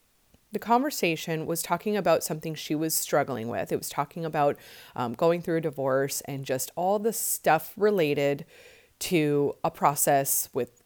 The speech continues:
court and, you know, just, like, it was just really, really overwhelming for her. And what she said to me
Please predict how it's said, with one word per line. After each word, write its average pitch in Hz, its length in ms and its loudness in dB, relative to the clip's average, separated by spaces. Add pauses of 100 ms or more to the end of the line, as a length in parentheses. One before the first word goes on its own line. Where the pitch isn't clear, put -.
court 170 600 2 (360)
and, 139 580 -6 (260)
you 175 80 0
know, 143 100 0
just, - 340 -6 (140)
like, 175 240 6 (140)
it 208 80 6
was 202 180 2
just 247 240 -2
really, 220 260 2
really 185 300 2
overwhelming 135 520 0
for - 180 -10
her. - 320 -12 (1000)
And 170 380 2
what - 160 2
she 180 160 -4
said 339 460 -4
to - 160 -4
me 131 380 -4